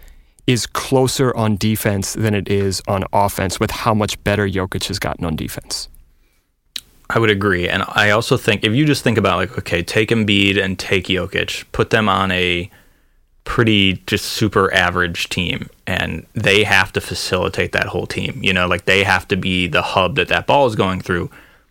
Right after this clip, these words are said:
Speaker 2: Embiid may be dropping forty, forty-five a game,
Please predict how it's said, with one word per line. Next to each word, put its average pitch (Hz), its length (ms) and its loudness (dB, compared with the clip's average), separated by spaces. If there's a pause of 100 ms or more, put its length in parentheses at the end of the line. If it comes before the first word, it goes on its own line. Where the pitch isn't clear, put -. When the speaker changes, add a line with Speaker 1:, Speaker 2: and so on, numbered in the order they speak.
(220)
Speaker 2:
Embiid 127 340 4
may 120 240 6
be 113 140 4
dropping 101 420 2
forty, 101 380 2
forty-five 92 580 0
a 90 40 0
game, 92 520 0